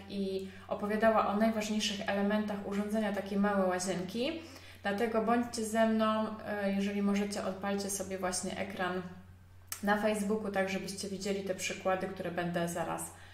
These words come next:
Wam pokazywała. Dajcie znać oczywiście, czy mnie słychać, czy nie. Ok. Pokażę Wam teraz różne rodzaje łazienek. One są na prezentacji. Zaraz wrócę i zobaczę, co, y, jakie są Wasze łazienki, czy są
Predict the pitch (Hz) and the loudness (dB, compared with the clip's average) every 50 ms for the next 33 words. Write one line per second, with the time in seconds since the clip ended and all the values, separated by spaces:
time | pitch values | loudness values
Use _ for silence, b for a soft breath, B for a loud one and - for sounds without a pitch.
0 | B B B B B B B - 185 170 175 180 185 - 175 175 - 175 175 190 | B B B B B B B 0 0 0 0 -2 -4 -4 -4 -4 -4 -6 -2 2
1 | 202 220 240 240 240 233 226 240 240 226 - 233 214 214 208 208 202 196 - - | 4 6 6 6 6 6 6 6 6 6 2 0 0 0 0 0 -2 -4 -4 -6
2 | 190 - - - 190 196 - 185 185 185 180 175 175 - - 196 202 190 190 - | -6 -6 -4 -4 -4 -4 -2 -2 -2 -2 -2 -4 -4 -4 -4 -4 -4 -6 -6 -8
3 | - - - - 180 170 170 175 175 170 - - - - 180 180 170 147 - - | -10 -10 -4 -2 -2 0 0 -2 -4 -8 -12 -16 -14 -10 -6 -6 -4 -6 -6 -8
4 | - - - - - - - - - - - - - - - 190 196 - - - | -12 -16 -18 -18 -18 -18 -18 -18 -14 -14 -14 -14 -14 -8 -6 -6 -6 -6 -8 -10
5 | - - - - B B B B B B B B B B 226 220 - 370 359 359 | -14 -16 -18 -20 B B B B B B B B B B -2 4 6 6 6 6
6 | 339 302 269 277 285 277 254 254 247 - - - - - - 202 202 - 277 294 | 4 4 2 4 4 4 4 4 2 0 -4 -6 -8 -4 -2 0 2 4 4 2
7 | 285 247 254 247 247 240 226 208 - 196 190 190 196 196 196 190 - - - 190 | 2 2 0 0 0 -2 -4 -2 0 4 4 4 6 4 4 2 0 -2 0 0
8 | 196 196 190 180 170 165 165 175 196 196 196 - 196 196 196 196 190 190 190 190 | 2 2 2 0 -2 -2 -2 -2 -2 -2 -2 -2 -2 0 0 0 -2 -2 -4 -4
9 | 190 - 190 185 185 185 180 - 170 165 - - - 196 196 226 247 - - - | -4 -4 -4 -4 -4 -4 -4 -6 -8 -6 -4 -4 -2 0 0 0 -2 -2 -8 -14
10 | - - - - - - - - - - - - 185 185 196 190 190 190 190 208 | -16 -18 -18 -20 -20 -20 -20 -20 -20 -18 -16 -10 -2 0 2 2 2 2 0 -4
11 | 208 208 214 202 190 190 190 196 196 196 196 - 185 196 - - 190 185 180 - | -4 -4 -4 -4 -4 -4 -2 -2 -4 -4 -2 -4 -4 -4 -4 -4 -2 -2 -2 -4
12 | - - - 90 90 - - - - 175 - - - - - 202 208 202 220 214 | -6 -6 -8 -8 -8 -8 -8 -8 -8 -10 -12 -16 -18 -8 -2 -2 -2 0 0 -2
13 | 202 202 196 196 185 - - 180 175 175 175 - 175 165 175 170 175 196 202 196 | -2 0 0 2 2 2 0 0 0 -2 -2 -4 -4 -6 -8 -8 -6 -6 -6 -4
14 | - - - | -4 -4 -4